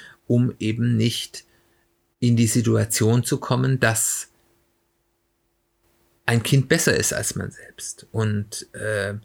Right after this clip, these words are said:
da ist dann eben keine Mitfreude da, sondern da ist dann eben, ja, vielleicht Eifersucht oder Angst da, nicht mehr als der Tolle dastehen zu können. Das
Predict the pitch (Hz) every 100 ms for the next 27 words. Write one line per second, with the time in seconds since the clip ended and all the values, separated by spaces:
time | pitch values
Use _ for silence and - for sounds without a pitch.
0 | _ _ _ - 101 104 - 123 120 131
1 | 131 143 143 139 127 - - 104 101 104
2 | 92 90 95 - 98 101 98 101 95 -
3 | - 113 110 98 110 110 117 120 _ _
4 | _ _ - 120 101 - _ _ _ _
5 | _ - 90 - 101 - 123 117 120 -
6 | - - - 104 104 - 117 123 - 107
7 | 110 113 113 - 123 117 131 - 123 120
8 | - 113 113 110 104 95 - - - 101
9 | - - - - _ _ _ _ - _
10 | - - - - - _ _ _ _ _
11 | 135 127 - - -